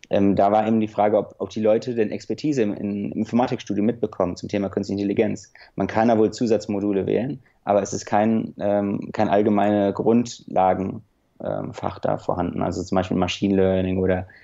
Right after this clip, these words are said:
wie funktionieren automatisierte Algorithmen. Und das im Jahr zweitausendsiebzehn fände ich ein bisschen kritisch. Also es ist nicht in jeder Universität. In Heidelberg zum Beispiel ist es nicht so, aber, ähm,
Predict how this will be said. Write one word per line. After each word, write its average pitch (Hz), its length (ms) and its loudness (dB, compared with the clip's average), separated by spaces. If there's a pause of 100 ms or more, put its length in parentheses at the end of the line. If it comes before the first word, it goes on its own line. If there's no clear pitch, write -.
(160)
wie 98 140 2
funktionieren 98 520 2
automatisierte 95 920 2
Algorithmen. 92 540 -2 (200)
Und 95 160 0
das 113 180 2
im 117 100 2
Jahr 110 160 4
zweitausendsiebzehn 104 880 -4
fände - 400 -4
ich 113 80 -2
ein 107 140 2
bisschen 107 540 0
kritisch. - 420 -2
Also 104 120 2
es 98 80 2
ist 117 60 6
nicht 113 120 4
in 104 80 6
jeder 117 240 4
Universität. 143 600 -2 (320)
In 92 120 -8
Heidelberg 117 420 0
zum 117 100 -8
Beispiel 113 300 -2
ist 98 80 -4
es 101 40 -6
nicht 123 200 -4
so, 127 120 -2
aber, 104 280 0 (420)
ähm, 98 480 0